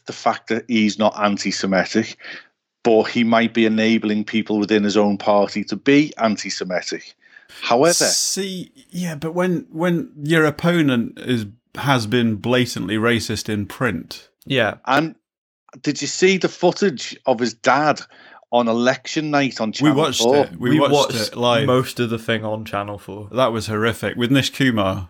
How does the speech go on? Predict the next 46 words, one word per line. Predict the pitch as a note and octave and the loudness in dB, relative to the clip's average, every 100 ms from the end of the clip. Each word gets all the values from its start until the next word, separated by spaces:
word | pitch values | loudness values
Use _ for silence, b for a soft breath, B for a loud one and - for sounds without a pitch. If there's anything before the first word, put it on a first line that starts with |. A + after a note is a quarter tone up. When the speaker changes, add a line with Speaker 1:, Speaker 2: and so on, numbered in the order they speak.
| _ | _
Speaker 2:
and | G#2+ F#2+ | -6 -2
Judge | A2+ G#2 | -2 0
Speaker 1:
That | A#2 F3 - | 2 2 2
Speaker 2:
Rinder. | - - _ _ _ _ - | -2 -8 _ _ _ _ -6
Speaker 1:
Yeah. | D3+ F#3 G3 - b b b _ | 0 2 0 -4 b b b _
And | D#3+ F#3 | -6 -2
he | G#2+ | -2
Speaker 2:
It's | |
Speaker 1:
was, | F#2 - | -2 -4
Speaker 2:
ju- | - C3 | -2 -2
Speaker 1:
I | |
don't, | D#3+ G3+ - - | 0 0 -4 -4
was | E3+ F#3 | 0 0
he | G3+ | -2
pissed? | - C4+ C4+ - - - _ _ _ _ _ _ B2 | 0 0 -2 -8 -12 -18 _ _ _ _ _ _ 2
Speaker 2:
He | B2 | 2
was, | A2 G2+ - - - G#2 - | 2 -4 -10 -20 -20 -18 -10
I | G2 G2+ | -8 -8
don't | G2+ | -6
know, | G2+ G2+ F#2+ - | -4 -4 -4 -6
but | G#2+ G2+ | -2 0
Speaker 3:
I | D3 A2+ | 2 2
Speaker 2:
I | |
Speaker 3:
think | A#3 | 2
Speaker 2:
ju- | - | 0
Speaker 3:
they | E3 | 2
must | D3 C#3 - | 2 0 -2
all | B2+ A2+ | 0 0
be | G2+ G2+ G2+ - | -2 -4 -4 -8
all | A2 G#2 | -6 -6
the | F#2+ | -8
time. | - A2 B2 A2+ G#2+ - _ _ _ - b b _ | -6 -6 -4 -8 -10 -20 _ _ _ -20 b b _
Speaker 1:
Because | F3 E3+ F#3 D3 - | -10 2 2 2 -2
he, | G3 G3 | 0 0
he | G3+ F#3+ | 2 0
just | - C4 - - - - | 2 2 0 -6 -8 0
didn't | F3+ D3+ D3+ - | 2 0 -6 -8
seem | - D#3+ C#3 | -4 -2 -2
to | A#2+ A#2+ | -2 -2
give | B2+ G#2+ | 0 0
a | A2+ | 0
shit | - C3+ E3+ F#3+ | -2 0 0 2
what | A3+ G3 | 0 2
he | F3+ | 2
was | C3+ | 0
saying. | - A#2+ A2+ D#3 G#3+ | 0 2 4 4 2